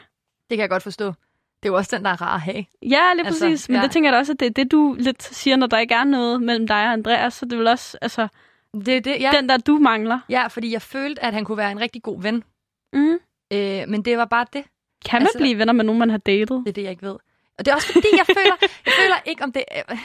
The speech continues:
Speaker 1: jeg ved det ikke, men jeg føler ikke, at det var en date.
Speaker 2: Ja.
Speaker 1: Altså, det er måske mere det.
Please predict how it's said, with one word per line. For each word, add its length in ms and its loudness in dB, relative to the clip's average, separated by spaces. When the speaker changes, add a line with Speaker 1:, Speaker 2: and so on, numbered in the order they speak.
Speaker 1:
jeg 160 -14
ved 80 -6
det 80 -10
ikke, 120 -8
men 100 -6
jeg 140 -8
føler 180 -4
ikke, 100 -4
at 100 -12
det 80 -10
var 80 0
en 80 -8
date. 260 -16
Speaker 2:
Ja. 160 0
Speaker 1:
Altså, 160 -10
det 80 -6
er 40 -4
måske 280 -6
mere 240 -2
det. 120 -2